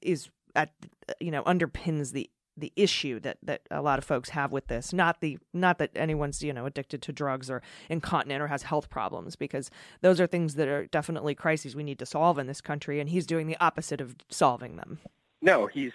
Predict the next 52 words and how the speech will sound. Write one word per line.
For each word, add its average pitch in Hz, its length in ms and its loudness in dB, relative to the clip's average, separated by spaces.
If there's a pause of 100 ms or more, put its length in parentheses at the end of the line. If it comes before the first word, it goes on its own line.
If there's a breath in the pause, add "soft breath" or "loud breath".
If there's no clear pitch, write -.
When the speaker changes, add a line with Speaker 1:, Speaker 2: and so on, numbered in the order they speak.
Speaker 2:
well, 170 200 4
he's 175 180 2
also 202 220 6
lying 127 500 6
about - 260 -18
it. - 60 -12
That's 147 180 -4
the 143 100 -2
other 147 160 -2
thing. - 180 -10
Speaker 1:
Yeah. 190 180 0 (220)
Speaker 2:
The 123 80 0
medical, 135 520 4 (140)
the 123 80 0
medical 156 480 6 (100)
statements 120 540 2
are, 113 240 6 (220)
are 123 220 6 (720)
lies. 190 380 8 (260)
I - 40 -4
mean, 131 160 2
they're, 123 180 4
they're, 143 340 2
you 131 160 -2
look 233 200 6
at - 100 6
the - 60 2
guy, - 260 -2
he's 131 180 0
not - 200 6 (100)
six - 140 -4 (100)
three, 92 260 -6
he 127 60 2
doesn't 127 300 4
weigh 120 180 8
two, 123 160 0 (140)
whatever 107 320 4 (180)
weight 117 180 6
he's 104 140 -12
supposed - 300 2
to 85 80 -8
weigh. - 260 -6 (380 loud breath)
He's 123 200 8
not, 147 300 10 (220)
he's 127 140 0
clearly 180 320 8
not 120 300 6
in 117 120 0
the 101 80 0
health 117 240 2 (420)
that 117 160 -2
they 104 160 0